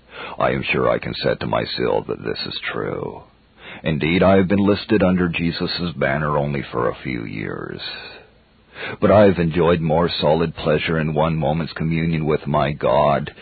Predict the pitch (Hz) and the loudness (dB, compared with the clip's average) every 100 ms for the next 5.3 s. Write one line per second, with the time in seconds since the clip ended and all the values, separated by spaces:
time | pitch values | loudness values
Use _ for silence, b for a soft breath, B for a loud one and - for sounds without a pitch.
0 | B B - 78 85 101 - 110 101 - | B B -4 0 2 2 2 2 2 2
1 | 110 95 104 92 98 98 101 101 98 95 | 2 4 4 2 4 6 6 4 4 4
2 | 95 98 95 95 - 95 95 92 87 92 | 4 4 2 -2 0 0 2 4 4 6
3 | 92 87 92 87 92 95 90 87 95 82 | 4 2 -2 0 2 2 2 2 2 2
4 | 85 87 95 87 92 92 92 90 90 90 | 2 2 4 4 2 2 2 0 0 -2
5 | - 90 | -2 -2